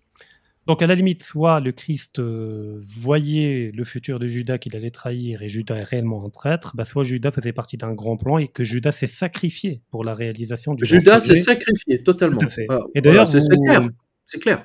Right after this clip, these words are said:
Speaker 1: d'ailleurs, vous corroborez cette, euh, lecture-là par le fait que la théorie de l'argent qu'il aurait touché, c'est une somme dérisoire, je veux dire,
Speaker 2: Mais
Speaker 1: ça ne
Speaker 2: complet.
Speaker 1: tient pas la
Speaker 2: Euh,
Speaker 1: route.
Speaker 2: pour l'époque, non, ça tient pas la route, non.
Speaker 1: Ah oui,
Speaker 2: Tout à
Speaker 1: ça,
Speaker 2: fait.
Speaker 1: ça tient pas, tient pas la route du tout. Alors, il y a, hum, un autre élément,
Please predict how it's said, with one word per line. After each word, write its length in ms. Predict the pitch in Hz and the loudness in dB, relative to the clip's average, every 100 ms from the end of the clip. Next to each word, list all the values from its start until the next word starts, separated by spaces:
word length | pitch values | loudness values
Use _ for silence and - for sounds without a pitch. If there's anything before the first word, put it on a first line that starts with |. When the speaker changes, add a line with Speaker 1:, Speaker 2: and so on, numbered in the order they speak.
| - - | -12 -8
Speaker 1:
d'ailleurs, 340 | 151 139 202 | 2 4 6
vous 100 | 190 | 4
corroborez 520 | - 143 143 147 165 | 4 4 4 0 -2
cette, 340 | - 123 117 117 | -4 -6 -6 -6
euh, 200 | 113 113 | -4 -4
lecture-là 520 | 117 - 123 139 190 | -6 -6 -4 -4 -4
par 160 | 110 | -4
le 100 | 117 | -4
fait 200 | 110 160 | -6 -8
que 440 | - 113 107 107 104 113 | -8 -10 -8 -12 -14 -14
la 80 | |
théorie 360 | - 123 117 135 | -6 -6 -4 -6
de 100 | 117 | -6
l'argent 300 | 110 110 120 | -10 -8 -10
qu'il 160 | - 104 | -10 -14
aurait 140 | 101 | -14
touché, 400 | - 120 - 220 160 | -10 -6 -2 -4 -6
c'est 180 | - | -10
une 80 | 107 | -14
somme 240 | - 135 113 | -8 -8 -8
dérisoire, 560 | 107 120 165 175 107 107 | -8 -8 -6 -8 -10 -18
je 60 | |
veux 60 | 107 | -18
dire, 200 | - - - - | -18 -18 -20 -2
Speaker 2:
Mais 100 | 123 | 0
Speaker 1:
ça 40 | |
ne 20 | - | 2
Speaker 2:
complet. 220 | 147 143 | 4 4
Speaker 1:
tient 40 | 127 | 4
pas 120 | 131 | 0
la 80 | 139 | 2
Speaker 2:
Euh, 240 | 156 110 | 4 4
Speaker 1:
route. 60 | - | 4
Speaker 2:
pour 120 | 151 | 8
l'époque, 340 | 175 220 208 | 8 8 4
non, 120 | 143 170 | 0 -2
ça 160 | 139 | -2
tient 140 | - 110 | -4 -4
pas 100 | 117 | -4
la 60 | |
route, 200 | 101 92 | -4 -6
non. 120 | 80 - | -10 -4
Speaker 1:
Ah 60 | 151 | -2
oui, 80 | |
Speaker 2:
Tout 100 | 123 | 0
à 20 | 113 | 0
Speaker 1:
ça, 100 | 101 | -4
Speaker 2:
fait. 60 | 101 | -8
Speaker 1:
ça 60 | - | -16
tient 180 | 117 123 | -12 -14
pas, 60 | - | -14
tient 140 | - 120 | -14 -10
pas 100 | 123 | -8
la 80 | |
route 120 | 120 123 | -8 -8
du 120 | 117 | -10
tout. 160 | 110 107 _ - - - - - - _ | -10 -14 _ -20 -20 -20 -20 -20 -20 _
Alors, 300 | 180 196 180 | 4 6 6
il 80 | 165 | 6
y 80 | 170 | 6
a, 200 | 165 160 | 6 4
hum, 300 | 151 139 151 - _ _ _ _ | 2 -2 -6 -12 _ _ _ _
un 140 | 160 170 | 2 4
autre 200 | 196 - | 4 2
élément, 420 | 131 123 180 | 2 0 -2